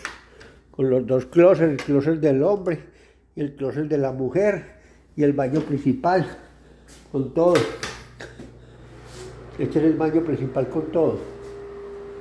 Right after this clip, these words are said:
Llame a Sergio Jaramillo, esta casa está espectacularmente bonita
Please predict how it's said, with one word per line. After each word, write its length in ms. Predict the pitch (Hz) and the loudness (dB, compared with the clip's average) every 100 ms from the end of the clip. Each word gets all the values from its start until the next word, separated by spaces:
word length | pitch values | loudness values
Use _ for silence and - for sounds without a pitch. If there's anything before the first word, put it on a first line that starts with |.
| - - - - | -16 -14 -14 -8
Llame 200 | - 143 | -4 -2
a 40 | 160 | 2
Sergio 300 | 160 160 151 | 4 4 2
Jaramillo, 460 | 165 143 160 185 | 2 2 0 -4
esta 160 | 160 175 | -4 -2
casa 140 | 160 | -2
está 340 | 165 180 170 - - - | 0 2 0 -2 -14 -18
espectacularmente 960 | - 147 147 143 143 143 151 160 180 | -12 -4 -4 0 0 2 0 -2 0
bonita 720 | 160 143 175 175 175 - - | 0 0 -4 0 -2 -2 -18